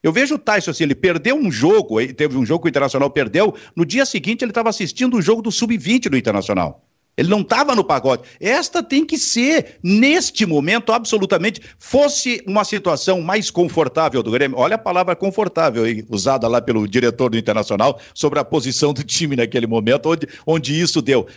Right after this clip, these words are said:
Mas se fosse uma posição mais confortável, talvez a gente compreendesse melhor. E isso que o Douglas Costa fez,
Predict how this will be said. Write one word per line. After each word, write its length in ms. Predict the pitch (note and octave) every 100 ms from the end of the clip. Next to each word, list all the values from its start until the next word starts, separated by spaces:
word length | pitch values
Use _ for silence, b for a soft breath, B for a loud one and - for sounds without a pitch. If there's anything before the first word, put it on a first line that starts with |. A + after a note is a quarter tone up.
| B
Mas 160 | B2+ D3+
se 80 | F3
fosse 300 | - B3+ A#3+
uma 120 | G#3
posição 420 | F#3+ C#3 E3+ F3
mais 380 | D3+ E3 A#3 -
confortável, 720 | D#3+ C#3 C3+ A2+ F3+ D#3 C3+
talvez 340 | F3 D3 D#3+
a 60 | D#3+
gente 140 | C#3
compreendesse 520 | - D3+ C3+ A#2 B2+ C3
melhor. 340 | G#2 F#2+ F2+ B B B
E 360 | G#3 A3 B3+ D4+
isso 340 | C#4+ - E3
que 220 | - F3
o 80 | G3+
Douglas 440 | C3+ A3+ A#3+ D3 -
Costa 320 | E3+ D#3+ C#3
fez, 460 | A2+ F#3+ B3 -